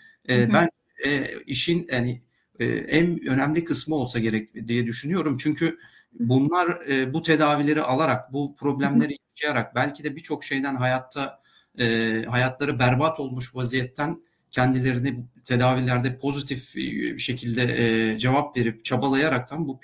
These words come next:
Speaker 1: bu bataklıktan kurtulanları, e, görmek, tanışmak gerçekten gerekir diye düşünüyorum. Çünkü, e, bu kurtulamayıp da intihara giden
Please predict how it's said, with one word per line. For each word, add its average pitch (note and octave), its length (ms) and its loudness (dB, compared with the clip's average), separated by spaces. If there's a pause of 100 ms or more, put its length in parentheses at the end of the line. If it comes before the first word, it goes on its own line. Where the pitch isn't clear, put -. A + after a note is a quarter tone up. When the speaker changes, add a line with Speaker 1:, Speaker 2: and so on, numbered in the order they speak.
(140)
Speaker 1:
bu C3+ 220 -2
bataklıktan C3 640 -2
kurtulanları, C3+ 880 0 (540)
e, A#2 380 4
görmek, C3+ 600 2
tanışmak C#3+ 640 -2 (300)
gerçekten E3 500 4
gerekir A#2+ 380 2
diye A2+ 180 2
düşünüyorum. E3 520 -2
Çünkü, D#3+ 460 -2 (440)
e, - 60 0 (640)
bu E3 460 6
kurtulamayıp F3+ 800 4
da E3 100 2
intihara D3 520 2
giden D3 420 0